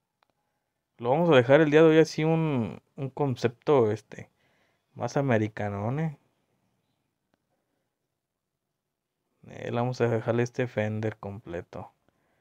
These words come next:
¿Cuál es? Es este. Este mero.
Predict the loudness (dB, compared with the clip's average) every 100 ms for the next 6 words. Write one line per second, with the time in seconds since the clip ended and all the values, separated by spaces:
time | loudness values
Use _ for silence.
0 | _ _ _ _ -16 -12 -10 -10 -12 -10
1 | -14 -14 -16 -18 _ _ _ _ _ _
2 | _ -14 -10 -6 0 4 6 6 4